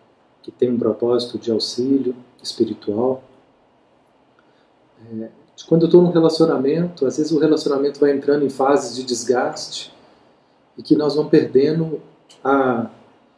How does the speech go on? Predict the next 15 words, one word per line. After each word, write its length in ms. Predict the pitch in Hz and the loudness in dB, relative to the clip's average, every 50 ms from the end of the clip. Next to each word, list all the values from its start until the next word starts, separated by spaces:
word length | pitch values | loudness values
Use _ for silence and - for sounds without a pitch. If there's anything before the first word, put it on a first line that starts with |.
| _ _ _ _ _ _ _ _ _ _ _ _ _ _ _ _ _ _ _ _ _ _ | _ _ _ _ _ _ _ _ _ _ _ _ _ _ _ _ _ _ _ _ _ _
a 100 | - 139 | -10 -6
intenção, 760 | 147 156 147 - 170 160 - - - - - 131 135 147 151 - - - - _ _ _ _ _ _ - | -6 -2 4 4 4 4 4 -2 -8 -8 -6 -4 -4 -4 -6 -8 -14 -20 -20 _ _ _ _ _ _ -10
né, 120 | 131 147 | -8 -6
de 120 | 131 127 | -4 -4
estarmos 640 | 123 - - - 127 127 131 123 123 117 107 104 - | -6 -6 -4 -2 0 0 0 0 -2 -2 -4 -4 -6
juntos. 720 | - 104 123 135 139 - - - - - - - - - - - _ _ _ _ _ _ _ _ _ _ _ _ _ _ _ _ _ _ _ _ _ _ _ _ _ _ _ _ - | -6 -4 -4 -4 -4 -4 -8 -14 -14 -10 -8 -8 -8 -8 -10 -18 _ _ _ _ _ _ _ _ _ _ _ _ _ _ _ _ _ _ _ _ _ _ _ _ _ _ _ _ -4
Aí 60 | 120 | -4
estão, 480 | 147 151 - - 170 175 196 196 196 196 - | -4 -4 0 2 2 4 4 2 -2 -4 -4
estão 200 | - - 196 226 | 0 6 6 8
lá, 200 | 208 170 175 175 | 8 6 4 2
continuam 480 | - 170 165 - - 151 165 180 190 175 | 0 0 -2 -2 -4 -2 0 2 4 8
morando 340 | 175 175 160 160 170 175 | 8 10 10 10 8 6
na 100 | 170 156 | 4 2
mesma 320 | 147 147 156 156 156 151 123 | 2 2 0 0 0 -4 -6
casa, 520 | - - 135 139 156 170 165 151 - - | -4 -2 0 0 2 2 2 0 -2 -8